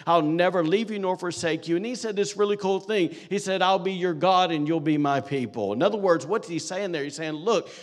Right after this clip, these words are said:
don't worry, I'm committed to you." Right? Not just for a day, not just for a week or a month or a year, or only in the good times or only when you get it right.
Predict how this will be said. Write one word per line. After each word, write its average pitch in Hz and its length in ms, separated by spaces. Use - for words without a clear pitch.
don't 190 320
worry, 175 380
I'm 185 380
committed 165 560
to 156 120
you." 117 480
Right? 175 340
Not 190 300
just 175 240
for 185 160
a 175 60
day, 175 380
not 190 240
just 196 220
for 196 140
a 180 60
week 165 300
or 180 100
a 165 60
month 165 320
or 170 80
a 160 40
year, 156 260
or 156 100
only 190 260
in 185 80
the 170 80
good 165 240
times 165 420
or 160 140
only 180 160
when 170 220
you 160 60
get 156 200
it 151 60
right. 156 420